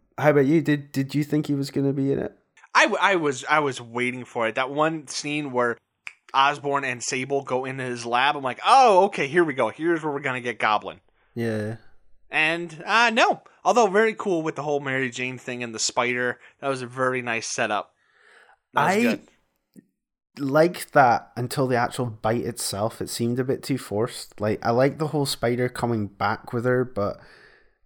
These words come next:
Speaker 1: um, yeah, it, it didn't, the bite itself could have been done a bit better.
Speaker 2: Well, I, I like the fact that it was so innocuous. It was just, "Oh, shit, spider bit me," not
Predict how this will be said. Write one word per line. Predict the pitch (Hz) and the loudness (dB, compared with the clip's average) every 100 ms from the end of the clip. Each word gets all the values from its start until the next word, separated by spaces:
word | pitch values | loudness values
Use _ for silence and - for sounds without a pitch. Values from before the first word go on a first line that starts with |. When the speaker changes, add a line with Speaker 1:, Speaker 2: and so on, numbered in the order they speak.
| - | -4
Speaker 1:
um, | 107 107 107 104 - _ _ _ _ _ _ - | 0 0 0 -2 -6 _ _ _ _ _ _ -12
yeah, | - 131 120 | -4 0 0
it, | 98 - | 0 -4
it | 78 71 123 131 - | -6 -4 -4 -4 0
didn't, | 147 151 123 - 131 | 2 2 0 -4 -6
the | 127 | -6
bite | - 131 139 | 0 2 2
itself | 127 - 127 139 | 0 4 4 4
could | - | 0
have | 139 | -2
been | 135 139 | -2 0
done | 127 135 | 2 2
a | |
bit | 131 - | 0 -2
better. | - 120 78 156 - - _ _ _ - | 0 2 2 -2 -6 -20 _ _ _ 2
Speaker 2:
Well, | 247 | 4
I, | 240 202 185 | 4 2 0
I | |
like | 208 247 226 | 2 0 -2
the | |
fact | - 180 170 | -2 -2 0
that | 175 | -4
it | 160 | -4
was | 135 - | -6 -4
so | 160 151 | -2 -2
innocuous. | 131 127 123 - 127 107 80 | -4 0 0 0 -6 -8 -6
It | 131 | -6
was | 131 131 | -6 -4
just, | - 143 - 226 | -2 -2 0 4
"Oh, | 190 110 - | 4 2 -8
shit, | - 147 - _ - | -6 -6 -6 _ -14
spider | - 143 127 | -2 0 0
bit | 117 110 | -4 -6
me," | 110 | -8
not | 113 120 | -2 -2